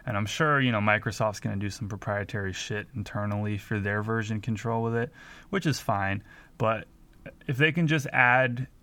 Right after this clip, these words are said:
new features, more resources to the platform and not mess anything up or make it some Microsoft baloney,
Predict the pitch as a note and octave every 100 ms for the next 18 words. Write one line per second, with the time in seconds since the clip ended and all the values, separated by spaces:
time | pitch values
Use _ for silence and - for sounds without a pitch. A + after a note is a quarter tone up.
0 | - - B2+ B2+ - B2+ A#2+ - A#2 A2
1 | A2 A2 A2+ A2 G#2 A2 G#2+ - G#2+ G#2
2 | - - A2+ G#2 - G#2+ G2+ - A2 G#2
3 | G#2 G#2 - - - - A#2+ G2 F#2+ F#2+
4 | G2+ G2+ - - - - G#2 G2+ - G#2+
5 | G#2 G2 G2 G2 G2 - - A2 G2 G2+
6 | G2 G#2 G#2+ - G2 F#2+ F#2+ - G#2 G2+
7 | G2+ A2 G2+ A2 G2+ F#2+ - - - -
8 | - - G#2+ G2+ G2+ G#2+ A2